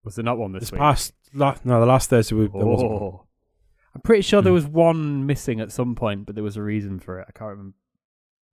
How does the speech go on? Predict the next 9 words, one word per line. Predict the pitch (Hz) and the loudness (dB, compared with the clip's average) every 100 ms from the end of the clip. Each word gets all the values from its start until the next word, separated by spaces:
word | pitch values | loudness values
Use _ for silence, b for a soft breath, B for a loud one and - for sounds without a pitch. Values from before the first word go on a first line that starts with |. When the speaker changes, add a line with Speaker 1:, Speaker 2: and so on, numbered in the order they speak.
| _ _ _ _ - | _ _ _ _ -12
Speaker 1:
Like | 123 101 | -8 -8
in | 107 | -10
twenty-one | 98 - 104 101 101 98 | -10 -8 -6 -4 -4 -4
or | 92 90 | -6 -12
something. | - 92 - | -14 -16 -14
I | 104 | -12
don't | 98 92 | -10 -12
know. | 87 90 87 | -14 -18 -16
But, | 208 101 | -12 -14